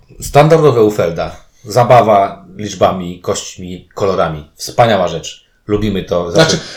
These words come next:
Speaker 2: u Fel-, u Felda z-, zawsze nabijamy się, i to wszyscy się nabijają z tej sałatki punktowej, że
Speaker 1: Tak.
Speaker 2: co byś nie zrobił, to dostaniesz jakieś punkty, a tutaj,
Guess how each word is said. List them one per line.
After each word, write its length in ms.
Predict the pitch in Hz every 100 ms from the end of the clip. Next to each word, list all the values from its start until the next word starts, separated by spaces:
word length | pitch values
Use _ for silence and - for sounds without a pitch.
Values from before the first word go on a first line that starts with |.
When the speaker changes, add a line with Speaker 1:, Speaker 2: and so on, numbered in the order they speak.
| -
Speaker 2:
u 80 | 143
Fel-, 360 | 208 220 190 -
u 80 | 147
Felda 360 | 202 214 196
z-, 440 | 185 185 156 160 151
zawsze 320 | 151 165 -
nabijamy 480 | 170 156 165 156 156
się, 460 | - 160 151 165 175
i 40 |
to 120 | 165
wszyscy 340 | 165 - 160 160
się 100 | 147
nabijają 480 | 131 135 135 123 123
z 100 | -
tej 120 | 135
sałatki 420 | - 156 160 160
punktowej, 560 | 151 143 147 131 135 127
że 120 | 143
Speaker 1:
Tak. 80 | -
Speaker 2:
co 80 | 165
byś 220 | 156 -
nie 120 | 156
zrobił, 560 | 151 156 147 143 143 139 - - -
to 280 | - 139 139 131
dostaniesz 460 | 139 - 143 139 131
jakieś 240 | 135 131
punkty, 560 | - 139 131 143 139 -
a 120 | 143
tutaj, 720 | 147 214 233 240 254 254 233